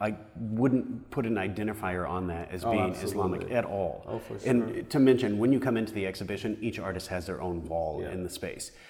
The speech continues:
Speaker 1: So you're looking at a representation of this work over a, a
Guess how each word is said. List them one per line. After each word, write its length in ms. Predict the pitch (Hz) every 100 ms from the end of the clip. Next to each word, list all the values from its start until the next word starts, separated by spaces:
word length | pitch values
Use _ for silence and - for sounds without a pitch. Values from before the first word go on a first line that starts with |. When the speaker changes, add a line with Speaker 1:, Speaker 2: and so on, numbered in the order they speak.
| -
Speaker 1:
So 360 | - 123 107 107
you're 180 | 113 120
looking 320 | 117 123 123
at 100 | 104
a 40 | 95
representation 680 | 98 98 90 90 101 95 92
of 120 | 87
this 180 | 87 -
work 300 | 135 107 87
over 400 | 92 95 92 90
a, 220 | 78
a 40 | 92